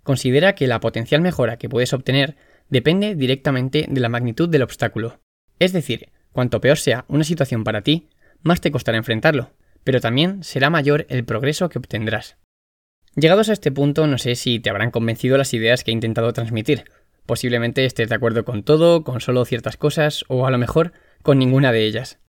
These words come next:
Sin embargo, antes de terminar, me gustaría hacer una reflexión sobre cómo el entorno y nuestra propia naturaleza humana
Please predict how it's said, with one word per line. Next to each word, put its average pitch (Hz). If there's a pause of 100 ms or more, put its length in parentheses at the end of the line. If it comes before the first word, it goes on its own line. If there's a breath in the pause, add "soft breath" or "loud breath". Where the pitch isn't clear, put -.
(380)
Sin -
embargo, 196
antes 139
de 139
terminar, 120
me 135
gustaría 120
hacer 143
una 147
reflexión 151
sobre 110
cómo 180
el 117
entorno 113
y -
nuestra 117
propia 135
naturaleza 110
humana 147